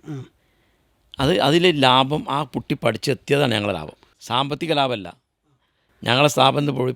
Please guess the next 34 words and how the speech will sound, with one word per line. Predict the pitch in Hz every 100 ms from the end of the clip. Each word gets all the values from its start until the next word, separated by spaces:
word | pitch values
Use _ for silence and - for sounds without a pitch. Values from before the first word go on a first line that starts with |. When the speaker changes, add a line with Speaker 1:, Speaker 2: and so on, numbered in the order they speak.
| -
Speaker 2:
പഠിച്ചിട്ട് | 117 113 127 143 - -
ആ | 113
Speaker 1:
ഉം. | 165
Speaker 2:
കുട്ടി | 151 - 131 - _ _ _ _
ചിലപ്പോൾ | 123 113 131 -
കളക്ടറായിട്ടുണ്ടാവും, | - 113 - 123 110 117 123
ചിലപ്പോൾ | 107 110
ഡോക്ടറായിട്ടുണ്ടാവും, | 107 104 127 113 110 - 214
Speaker 1:
ഉം. | 151 101 _ _ _
Speaker 2:
ചിലപ്പോൾ, | - 107 120 101 117 104
ചിലപ്പോൾ | 117 123
ഏതെങ്കിലും | 113 117 123
രാജ്യത്തെ | 113 110 110
അംബാസഡർ | 101 113 107 120
ആയിരിക്കും, | 104 101
Speaker 1:
അതെ. | 110
Speaker 2:
അല്ലെങ്കിൽ | 127 113 123
പൊളിറ്റീഷ്യൻ | 117 113 101 120
ആയിരിക്കും. | 120 107 - 170
Speaker 1:
ഉം. | 139 - _ _ _ _ _
Speaker 2:
അപ്പോൾ | - 120
അതൊക്കെ | 147 175 180 - _
ഞങ്ങൾക്കൊരു | - 143 139 135
അഭിമാനമായിട്ടാണത്. | 123 127 135 131 107 101 85 82 90
കാരണം | 107 98
ആ, | 104 -
അങ്ങനെ | 107 127
കുട്ടിക്ക് | 143 127 131
വിദ്യാഭ്യാസം | 143 123 135 143 156
കൊടുക്കാൻ | 135 120
പറ്റുമല്ലോ. | 135 131 127 92 _
Speaker 1:
ഉം, | 170 160 147
ഉം. | 156 143 - _ _ -
Speaker 2:
ആ, | -